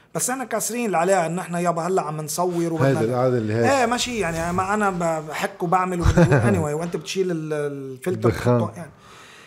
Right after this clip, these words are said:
Speaker 1: already هذا مكسور. بس وقت اللي بتجي للمضمون، لو قد ما تقول إنه بدي إياه يضل مفتوح، يعني
Speaker 2: فالد.
Speaker 1: يروح،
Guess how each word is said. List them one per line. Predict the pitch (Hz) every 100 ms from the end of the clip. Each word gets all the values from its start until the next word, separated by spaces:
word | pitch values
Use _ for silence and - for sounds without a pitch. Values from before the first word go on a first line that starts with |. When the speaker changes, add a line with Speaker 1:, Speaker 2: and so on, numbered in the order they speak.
| - _ 175
Speaker 1:
already | 220 233
هذا | 196 202
مكسور. | 180 170 - 156 143 -
بس | 165 196 - - - - _ _ _ _ _ _
وقت | 180 180 175
اللي | 170
بتجي | 247 247 240
للمضمون، | 208 190 180 165 170 180 175 185 - _ _ _ _ _ - -
لو | 180
قد | 190 - 277 247
ما | 226
تقول | 190 - 220 214 175 -
إنه | 180 185 175 170
بدي | 170 160 175 202
إياه | 202
يضل | 175 175 190 185 185 _ _ -
مفتوح، | 160 165 - 160 151 - - 135
يعني | 139 151
Speaker 2:
فالد. | 123 107
Speaker 1:
يروح، | 160 165 175 -